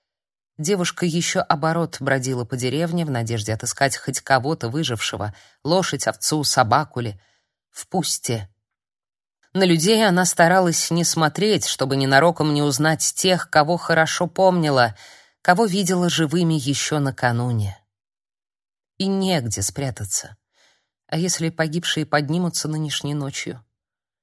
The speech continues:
Клесх говорил, у мертвия тупые, но вытащить ее из погребицы или снять с подловки у них ума хватит. Лошадей волколаки разодрали всех. Однако даже и сыщись хоть одна,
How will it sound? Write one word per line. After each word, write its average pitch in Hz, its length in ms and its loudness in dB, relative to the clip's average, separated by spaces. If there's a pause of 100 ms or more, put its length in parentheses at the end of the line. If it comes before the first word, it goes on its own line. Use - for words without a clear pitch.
(400)
Клесх 285 500 4
говорил, 262 760 4
у 233 100 2
мертвия 262 580 2
тупые, 151 800 2 (300)
но 269 320 6
вытащить 269 540 2
ее 240 320 2
из 208 240 -2
погребицы 180 920 0 (340)
или 262 280 6
снять 254 520 4
с - 60 -2
подловки 196 760 4
у 185 100 4
них 202 300 0
ума 185 260 2
хватит. 156 760 0 (1300)
Лошадей 143 540 0
волколаки 160 640 0
разодрали 131 580 0
всех. - 540 -4 (540)
Однако 240 420 4
даже 233 300 2
и 220 100 0
сыщись - 640 0
хоть - 240 -2
одна, 143 460 4